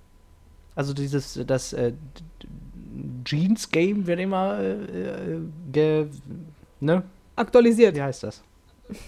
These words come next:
Speaker 1: Ja.
Speaker 2: <laughs> Ge-, ge-, aktualisiert. Ja, voll. Ich bin halt gespannt, was jetzt noch so, ähm,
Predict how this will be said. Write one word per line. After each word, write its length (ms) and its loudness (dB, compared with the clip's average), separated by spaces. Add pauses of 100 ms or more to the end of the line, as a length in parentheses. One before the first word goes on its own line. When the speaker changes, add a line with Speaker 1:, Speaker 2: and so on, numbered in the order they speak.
(600)
Speaker 1:
Ja. 200 -8 (460)
Speaker 2:
<laughs> 1120 2
Ge-, 460 12
ge-, 260 12
aktualisiert. 560 2 (1400)
Ja, 200 2
voll. 460 0 (120)
Ich 100 -4
bin 120 0
halt 120 4
gespannt, 400 0
was 120 -2
jetzt 200 4
noch 80 4
so, 320 0
ähm, 440 -4